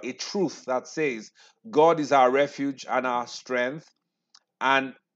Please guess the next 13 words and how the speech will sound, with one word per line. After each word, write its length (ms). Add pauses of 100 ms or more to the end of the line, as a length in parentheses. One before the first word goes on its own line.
(100)
ever-present 1080
help 400
in 200
trouble. 580 (340)
Therefore, 420
we 120
will 160
not 240
fear." 400 (480)
Uh, 200 (480)
like 200
I 100
said, 440